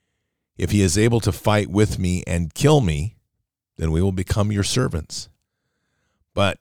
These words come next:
if I prevail against him and kill him, then you shall become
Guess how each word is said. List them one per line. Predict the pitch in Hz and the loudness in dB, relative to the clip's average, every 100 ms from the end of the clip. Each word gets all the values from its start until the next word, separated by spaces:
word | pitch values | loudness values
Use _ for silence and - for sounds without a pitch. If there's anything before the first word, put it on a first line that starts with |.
| 110 | -4
if | 101 | 0
I | 101 107 | 2 4
prevail | - 90 78 107 117 101 | 4 2 4 4 4 2
against | 85 123 135 - - | 0 0 0 0 -4
him | 69 67 101 - _ _ _ _ _ _ _ | -6 -8 -12 -14 _ _ _ _ _ _ _
and | 90 90 | -2 -2
kill | - 131 120 | 2 2 4
him, | 78 65 69 76 - _ _ _ _ _ _ | 0 -2 -6 -10 -18 _ _ _ _ _ _
then | 90 92 | 0 2
you | 104 | 2
shall | 101 110 | 2 2
become | 95 92 - 107 98 | 2 0 0 0 0